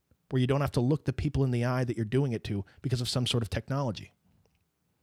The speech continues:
Now, the extreme example is drone strikes, but this applies to many aspects of society.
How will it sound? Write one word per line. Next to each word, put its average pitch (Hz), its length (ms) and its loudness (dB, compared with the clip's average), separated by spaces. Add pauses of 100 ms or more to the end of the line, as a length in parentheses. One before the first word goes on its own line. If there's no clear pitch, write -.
(200)
Now, 147 80 4
the 151 100 6
extreme 196 360 4
example 143 380 4
is 113 100 2
drone 113 260 0
strikes, - 400 -8 (200)
but 139 80 -4
this 135 120 4
applies 185 340 4
to 190 60 6
many 165 300 4
aspects 143 340 0
of 113 80 -4
society. 139 520 -2